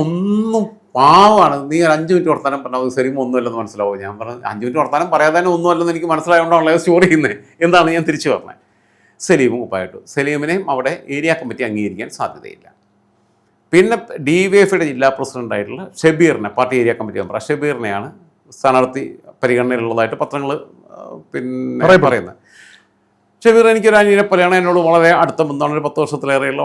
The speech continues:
Speaker 1: വളരെ അടുത്ത ആത്മബന്ധവും കാര്യങ്ങളൊക്കെ സൂക്ഷിക്കുന്ന ആളെ. നമ്മളോട് ആ ഒരു, പിന്നെ, സ്നേഹത്തോടെയും ഒരു ജ്യേഷ്ഠ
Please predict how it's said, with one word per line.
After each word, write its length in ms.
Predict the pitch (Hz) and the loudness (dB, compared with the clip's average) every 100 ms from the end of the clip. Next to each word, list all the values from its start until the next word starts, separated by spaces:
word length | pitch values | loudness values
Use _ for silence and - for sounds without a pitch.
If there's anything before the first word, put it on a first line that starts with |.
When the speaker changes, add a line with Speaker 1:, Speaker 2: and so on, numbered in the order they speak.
| 143 | -2
Speaker 1:
വളരെ 220 | 139 139 135 | -2 0 0
അടുത്ത 200 | 127 139 | 0 0
ആത്മബന്ധവും 520 | 135 156 131 131 127 127 | 0 0 -2 0 -2 -2
കാര്യങ്ങളൊക്കെ 380 | 139 127 131 120 | -2 -2 -6 -8
സൂക്ഷിക്കുന്ന 360 | 127 117 120 120 117 | -14 -12 -10 -6 -4
ആളെ. 140 | 123 127 | -2 -2
നമ്മളോട് 320 | 123 127 123 127 - 131 131 135 | -2 0 0 -2 -6 -2 2 4
ആ 20 | 143 | 4
ഒരു, 120 | 139 139 - - | 2 -2 -8 -10
പിന്നെ, 200 | 131 131 | -8 -8
സ്നേഹത്തോടെയും 520 | 131 123 127 127 131 135 | -4 -4 -2 -2 -2 -2
ഒരു 80 | 127 123 | -6 -2
ജ്യേഷ്ഠ 200 | 127 | -2